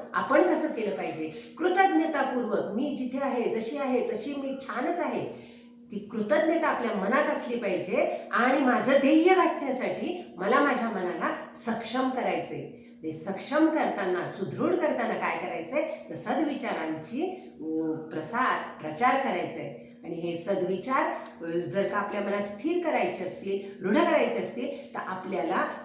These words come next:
बघायला लागेल आपल्या आजूबाजूला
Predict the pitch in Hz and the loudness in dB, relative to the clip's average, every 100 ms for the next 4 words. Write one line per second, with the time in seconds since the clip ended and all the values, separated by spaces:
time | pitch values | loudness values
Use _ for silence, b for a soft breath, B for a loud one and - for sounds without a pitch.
0 | - 165 190 254 262 208 180 175 - - | -8 -6 -2 0 0 -2 -2 -2 -4 -4
1 | 175 - 202 - - 147 175 175 - - | -4 -2 0 0 -2 -2 -2 0 -2 -2
2 | 143 | -6